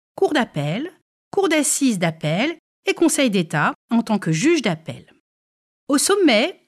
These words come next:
de chaque ordre, une juridiction de cassation est chargée de contrôler et d'harmoniser l'application de la loi telle qu'elle est mise en œuvre par les autres juges, qu'on appelle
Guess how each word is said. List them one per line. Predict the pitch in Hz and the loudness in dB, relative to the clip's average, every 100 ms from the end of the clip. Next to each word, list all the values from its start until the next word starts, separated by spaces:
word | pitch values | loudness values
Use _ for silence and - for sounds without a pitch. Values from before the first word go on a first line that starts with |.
| - | -12
de | |
chaque | - 202 160 | -8 -6 -4
ordre, | 247 320 403 - _ _ _ 233 | -2 -2 -2 -8 _ _ _ 2
une | |
juridiction | 247 370 403 349 - 370 | 4 4 4 2 2 2
de | 269 | 2
cassation | - 320 - 240 - 214 262 | 0 -2 -2 -4 -4 -2 -2
est | 269 | -2
chargée | 156 214 220 339 | -2 -2 0 0
de | 240 | 0
contrôler | - 339 - 226 190 160 214 - | 0 -2 -2 -6 -4 -4 -6 -8
et | 156 | -6
d'harmoniser | 156 311 320 330 285 214 160 165 285 _ _ - | -2 2 4 6 6 2 -4 -4 -6 _ _ -4
l'application | 175 269 277 359 - 392 | -2 -2 0 0 0 0
de | 381 | 2
la | 320 254 | 2 2
loi | 226 165 170 262 _ _ | 0 -2 -2 -6 _ _
telle | - 359 - | -4 -4 -2
qu'elle | 262 | 0
est | 185 | 2
mise | 233 359 294 | 4 4 2
en | 240 | 2
œuvre | 208 277 277 | 2 0 -2
par | 160 143 | -6 -6
les | 139 143 | -6 -2
autres | 233 349 - 202 | 0 0 -2 -4
juges, | 151 113 98 - - _ _ _ | -4 -8 -14 -16 -20 _ _ _
qu'on | 240 | 0
appelle | 247 180 151 165 294 | 0 0 0 0 0